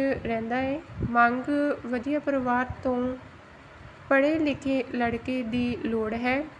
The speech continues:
ਇਹਨਾਂ ਦਾ ਮੋਬਾਈਲ ਨੰਬਰ ਚੁਰਾਨਵੇਂ ਛੇ ਸੌ ਸੈਂਤੀ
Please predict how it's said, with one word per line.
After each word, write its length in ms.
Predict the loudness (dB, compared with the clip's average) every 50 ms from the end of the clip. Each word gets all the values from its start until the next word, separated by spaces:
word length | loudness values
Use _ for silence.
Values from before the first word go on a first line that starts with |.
| -20 -20 -20 -20 -20 -20 -20 -20 -20 -20 -20 -6 0
ਇਹਨਾਂ 300 | 2 2 4 4 4 4
ਦਾ 360 | 4 4 4 4 4 4 2 0 -2
ਮੋਬਾਈਲ 460 | -2 0 0 2 0 0 0 0 2 2
ਨੰਬਰ 500 | 2 2 2 2 2 4 4 2 2 0 -4 -10 -20 -20 -20 -20 -20 -20 -20 -20 -20 -20 -20 -20 -20 -20 -20 -20 -20 -20 -20 -20 -20 -20 -20 -20 -20 -20 -20 -20 -20 -20 -6 -2
ਚੁਰਾਨਵੇਂ 580 | 2 4 4 4 4 4 2 2 4 4 4 4
ਛੇ 180 | 2 2 0 0
ਸੌ 180 | 0 0 -2
ਸੈਂਤੀ 580 | -2 0 -2 -2 -2 -2 -2 -2 -2 -2 -2 -4